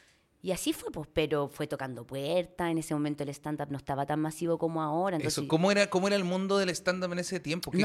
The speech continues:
Speaker 2: qué
Speaker 1: había.
Speaker 2: bar había?
Speaker 1: De hecho, no
Speaker 2: No.
Speaker 1: existía ni el comedy cuando yo partí.
Speaker 2: No, po.
Speaker 1: No existía el comedy. Eh, como, mm,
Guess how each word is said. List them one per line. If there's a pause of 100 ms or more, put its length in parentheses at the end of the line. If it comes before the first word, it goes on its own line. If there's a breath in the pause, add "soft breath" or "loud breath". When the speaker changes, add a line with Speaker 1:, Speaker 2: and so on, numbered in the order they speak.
Speaker 2:
qué
Speaker 1:
había.
Speaker 2:
bar
había?
Speaker 1:
De
hecho,
no
Speaker 2:
No.
Speaker 1:
existía
ni
el
comedy
cuando
yo
partí.
Speaker 2:
No,
po. (280)
Speaker 1:
No
existía
el
comedy.
Eh, (600 loud breath)
como,
mm,